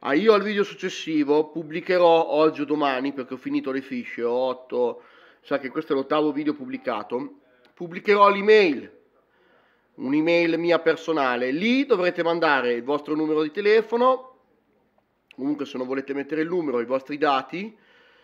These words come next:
eh, il nome, cognome e poi l'indirizzo di residenza, al quale invierò, vi darò delle skills, ci saranno delle,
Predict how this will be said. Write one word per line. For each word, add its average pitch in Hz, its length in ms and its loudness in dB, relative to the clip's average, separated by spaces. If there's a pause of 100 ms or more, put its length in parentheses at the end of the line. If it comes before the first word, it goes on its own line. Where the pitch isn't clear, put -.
(260)
eh, 117 760 -4
il 123 100 -4
nome, 165 420 4
cognome 156 880 4
e 135 120 -2
poi 170 200 -2
l'indirizzo 147 480 -2
di 135 120 -6
residenza, 151 920 -4 (300)
al 175 180 -2
quale 208 300 2
invierò, 165 600 0 (440)
vi 127 240 -6
darò 165 260 6
delle 156 160 0
skills, 147 800 -4
ci - 140 -20
saranno 131 320 -2
delle, 120 220 -4